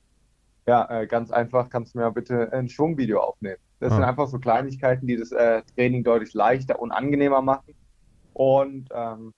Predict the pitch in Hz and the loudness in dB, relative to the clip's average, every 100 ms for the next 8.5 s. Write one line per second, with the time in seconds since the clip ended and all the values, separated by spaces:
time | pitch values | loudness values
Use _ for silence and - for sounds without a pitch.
0 | _ - 120 120 117 113 98 107 107 110 | _ -16 -14 -12 -10 -4 2 2 2 -6
1 | 104 113 104 107 - 113 107 104 - 107 | -8 -8 -6 -8 0 2 2 0 -4 -4
2 | 104 107 147 151 117 - - 110 107 110 | -2 0 0 0 -6 -6 -2 2 2 0
3 | _ _ - 120 120 127 127 120 127 131 | _ _ -6 -2 -2 -2 -4 -4 -6 -2
4 | 123 123 120 113 - - - 127 139 143 | 0 0 -2 -4 -4 -2 0 -2 2 2
5 | 143 147 147 _ _ _ _ 117 - 123 | 4 2 0 _ _ _ _ -4 -2 -2
6 | 117 131 135 127 123 117 - 123 - 131 | 0 0 -2 -8 -6 -8 -12 -16 -4 -2
7 | 120 110 113 117 - 117 127 131 117 117 | 0 0 -2 -4 2 2 2 0 -4 -4
8 | 113 - 107 107 107 | -6 -6 -6 -6 -12